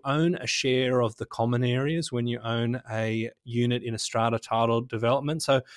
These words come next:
when I talked about my crazy example of the cinemas and pools and that sort of stuff, th-, there's not a lot of, of complexes that have cinema rooms in them, but there are certainly lots of high-rise apartments that have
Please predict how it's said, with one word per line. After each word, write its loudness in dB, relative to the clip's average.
when -2
I 2
talked 2
about -2
my -2
crazy 2
example 0
of -2
the -6
cinemas -4
and -8
pools -2
and -2
that -4
sort -12
of -6
stuff, -2
th-, -16
there's -6
not 0
a -2
lot 0
of, -6
of -12
complexes -4
that -6
have -10
cinema 2
rooms 0
in 4
them, -2
but 0
there 6
are 4
certainly 4
lots 2
of -4
high-rise 2
apartments -4
that -6
have 0